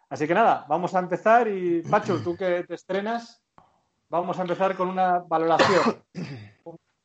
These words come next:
¿Qué te ha parecido la película, así, a rasgos generales? Y luego ya profundizaremos más.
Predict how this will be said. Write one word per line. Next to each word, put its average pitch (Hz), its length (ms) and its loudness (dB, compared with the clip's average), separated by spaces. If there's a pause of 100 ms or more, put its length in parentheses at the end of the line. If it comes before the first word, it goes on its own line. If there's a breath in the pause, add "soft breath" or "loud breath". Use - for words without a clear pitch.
(140)
¿Qué 196 100 -6
te 185 80 -2
ha 185 80 2
parecido 175 380 0
la 160 140 0
película, 180 320 -2
así, 190 180 -2
a 180 60 2
rasgos 170 420 -2
generales? 180 560 0
Y 147 80 -6
luego 143 180 -2
ya 143 300 4
profundizaremos 131 720 -4
más. 113 300 -12